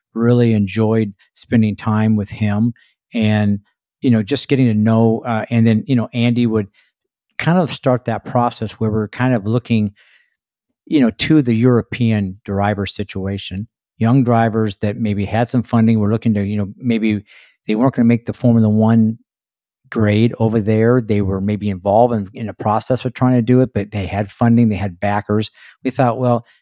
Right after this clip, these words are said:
this might be a niche for us, right? We might be able to, you know, bring some drivers here, you know, and see if they can make the transition and see if they can find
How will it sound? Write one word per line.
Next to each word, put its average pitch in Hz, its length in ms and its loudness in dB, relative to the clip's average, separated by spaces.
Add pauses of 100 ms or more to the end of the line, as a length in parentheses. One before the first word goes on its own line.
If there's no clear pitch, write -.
this 135 200 -2
might 127 340 2
be 113 340 2 (640)
a 120 100 0
niche 104 400 -4
for 95 220 -8
us, - 180 -12
right? 104 160 -4
We 107 160 -2
might 110 240 0
be 117 60 -2
able 110 120 -4
to, 107 200 -6 (140)
you 147 120 -2
know, 110 160 -4 (260)
bring 113 380 0
some 120 180 0
drivers 117 400 0
here, 117 380 0
you 127 120 -2
know, 113 220 2
and 104 120 -2
see - 200 -2
if 117 100 -4
they 120 80 0
can 117 200 2
make 113 180 2
the - 80 -6
transition 107 760 0
and 101 100 0
see - 140 -4
if 98 100 -4
they 120 120 -2
can 107 120 -6
find 104 360 -4